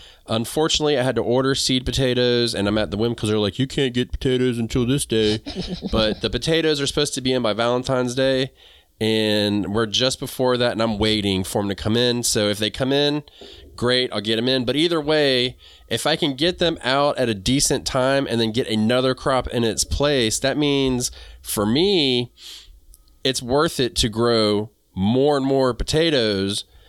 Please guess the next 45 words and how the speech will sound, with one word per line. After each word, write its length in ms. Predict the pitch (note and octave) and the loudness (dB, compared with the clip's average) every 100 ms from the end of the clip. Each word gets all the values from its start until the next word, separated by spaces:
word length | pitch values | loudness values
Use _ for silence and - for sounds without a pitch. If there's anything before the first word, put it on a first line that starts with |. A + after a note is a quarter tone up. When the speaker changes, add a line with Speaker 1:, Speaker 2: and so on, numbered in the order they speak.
| - | -8
Speaker 1:
so 300 | - A2+ A2 | -2 2 2
I 160 | A#2+ A#2+ | 2 2
can 180 | B2 | -2
have 640 | A2+ B2+ A#2 A2 G#2 G2 - _ _ - | -2 0 2 2 0 -2 -8 _ _ -6
that 240 | A#2 G#2 | -4 0
space, 360 | - C3+ C3 B2+ | 0 0 0 2
and 120 | A#2+ | 2
I 40 | |
know 220 | A#2 C3 C3 | 2 2 2
how 80 | |
to 80 | B2 | 0
rotate 520 | G2+ A2+ A#2 - A#2 | 0 0 0 0 -2
them 140 | A2 G#2+ | 0 -2
in 180 | A2+ G#2+ | 0 0
and 80 | G#2 | 2
out 160 | G2+ | 0
of 60 | G2 | 0
my 120 | F#2+ | 0
garden 540 | F2 G2+ G2+ G2 G2 F#2+ | 0 0 0 0 -2 -2
and, 300 | G2 F#2+ F#2 | -2 -2 -2
you 120 | A2+ | -2
know, 240 | G2+ F2+ E2+ | 0 0 -2
not 220 | A2+ A#2+ | -2 -2
succession 500 | - G2+ A#2+ A2 A#2 | -2 -2 0 0 -2
plant 300 | - A2+ F#2 | -2 -2 0
those, 380 | B2+ B2+ A#2+ G#2 | 0 2 2 0
but, 220 | G#2 G2 - - - - _ - | -2 -4 -6 -18 -18 -20 _ -4
and 160 | A2 | 0
there's 180 | A2 A2+ | 0 0
probably 200 | - A2 | 0 0
another 180 | G#2+ G2 | 2 0
term 260 | - G#2+ G2 | 0 -2 0
that 100 | F#2 | 0
I'm 80 | |
not 180 | G2 F#2 | 0 0
gonna 120 | F#2 | 0
use 200 | F#2+ F#2+ | 0 0
right 140 | F#2 F2+ | 0 0
now, 80 | F#2 | 0
succession 560 | - F2 A#2+ A2+ A#2 | -2 -2 0 0 -2
plant 240 | G#2 A#2 F2+ | -2 -4 0
something 380 | A#2+ G#2+ A2+ | 0 0 -2
else 160 | G#2+ G2+ | 0 -2
behind 480 | F#2 F#2 G#2+ G#2+ G2+ | -4 -2 0 0 0
them. 280 | F2+ F2 | 0 -2